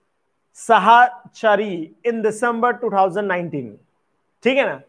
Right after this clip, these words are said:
ये स्कीमें किस सरकार ने लॉन्च की थी? विजय मरीथाम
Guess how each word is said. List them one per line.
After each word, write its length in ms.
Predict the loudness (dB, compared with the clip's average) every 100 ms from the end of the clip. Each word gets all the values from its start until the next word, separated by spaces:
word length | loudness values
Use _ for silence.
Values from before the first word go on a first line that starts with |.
| _ _ -4
ये 200 | 2 2
स्कीमें 640 | 2 0 2 6 4 4
किस 260 | 0 0 2
सरकार 380 | 0 4 4 4
ने 180 | 2 2
लॉन्च 360 | 2 2 0
की 200 | -8 -8
थी? 260 | -8 -14 -20 _ _ _ _
विजय 600 | -4 -2 0 0 0 -4 -14 _ _
मरीथाम 720 | 0 2 2 0 0 0 0